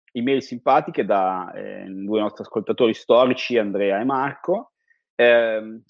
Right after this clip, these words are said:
e poi parleremo di cose simpatiche che ci danno, che ci danno grande piacere in questo meraviglioso fine duemilaventidue, inizio duemilaventitré, eh, dove tutto sembra andare per il verso giusto dal mio punto di vista.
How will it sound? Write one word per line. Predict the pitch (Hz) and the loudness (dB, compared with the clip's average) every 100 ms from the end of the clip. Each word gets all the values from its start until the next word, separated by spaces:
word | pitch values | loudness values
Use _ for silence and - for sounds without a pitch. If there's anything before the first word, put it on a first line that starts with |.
| _ | _
e | 196 | -8
poi | 117 123 | -6 -6
parleremo | 117 107 98 92 101 | -6 -6 -6 -8 -10
di | 95 92 85 | -10 -12 -12
cose | - 85 87 | -8 -8 -8
simpatiche | 82 87 87 82 87 | -12 -10 -10 -10 -12
che | 87 - | -18 -16
ci | 85 | -10
danno, | 85 82 85 80 | -8 -8 -8 -10
che | - 92 | -12 -14
ci | 95 | -6
danno | 95 95 | -6 -2
grande | 95 127 123 110 | 0 0 0 0
piacere | 113 104 - 104 104 107 101 _ _ _ _ | -2 -4 0 2 4 4 2 _ _ _ _
in | 101 | -4
questo | 107 101 110 | -4 -4 -4
meraviglioso | 107 107 107 104 113 113 110 104 82 - _ _ | 0 0 0 2 2 4 4 4 2 -8 _ _
fine | - 143 151 | -4 2 4
duemilaventidue, | 131 127 131 120 113 113 131 | 4 6 4 4 -2 -2 0
inizio | 123 117 - | 2 0 -6
duemilaventitré, | 110 113 107 104 101 104 104 101 101 98 - | -6 -2 -2 -4 -6 -6 -2 0 0 -2 -8
eh, | - 101 98 | -4 -2 0
dove | 92 98 98 | 0 -2 -4
tutto | - - - 107 | -8 -16 -2 -2
sembra | - 104 98 95 | 0 -6 -6 -6
andare | 95 98 95 90 | -2 0 0 -2
per | 95 | -4
il | 87 | -4
verso | 90 - 90 | -8 -8 -10
giusto | 85 85 _ 113 80 | -10 -14 _ -8 -6
dal | 95 92 | -12 -12
mio | 95 90 | -18 -16
punto | 92 85 | -16 -14
di | 87 85 | -12 -14
vista. | - - 82 | -18 -16 -16